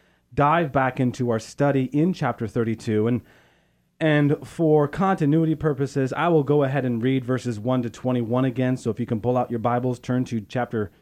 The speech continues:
thirty-two, verses one to twenty-one. I will read those verses and more or less pick up again where we left off as we were talking about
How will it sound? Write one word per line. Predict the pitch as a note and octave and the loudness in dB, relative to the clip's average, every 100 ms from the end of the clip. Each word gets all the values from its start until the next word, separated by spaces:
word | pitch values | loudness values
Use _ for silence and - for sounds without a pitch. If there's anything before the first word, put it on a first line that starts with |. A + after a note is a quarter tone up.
| _ _ _ - | _ _ _ -2
thirty-two, | C3 A#2+ - B2 B2+ | 0 0 -2 0 0
verses | A#2+ A2+ A2 F2+ - | -2 -2 -6 -8 -10
one | A2 B2 B2 A#2 | -4 0 2 0
to | G#2 - _ _ _ - | -2 -6 _ _ _ -10
twenty-one. | - C3 B2+ A#2+ B2+ C3 | -2 2 2 2 2 2
I | B2 | 0
will | A#2 | 0
read | B2+ D#3 | 0 0
those | C#3 C3+ | 0 0
verses | G#2+ C3 - C3 A#2 - _ _ _ _ _ - | 0 -2 -2 -4 -4 -10 _ _ _ _ _ -2
and | D3 | 0
more | E3 F3 | 4 4
or | D3+ | 4
less | C#3+ C3+ C#3 - - _ _ _ _ _ _ _ _ - | 2 2 -2 -10 -20 _ _ _ _ _ _ _ _ 0
pick | F3+ | 2
up | F#3 E3+ | 2 0
again | C3 D3+ D3+ | 0 2 2
where | C3+ | 2
we | C3 | 2
left | C3 C3+ - | 2 0 0
off | C3+ B2+ | 0 2
as | B2+ G#2+ | 0 0
we | A#2+ | 0
were | A2+ | 0
talking | B2 C3+ C#3+ C3+ | 0 -2 0 -2
about | B2 B2+ A#2+ A2+ A2 | 0 2 2 0 -2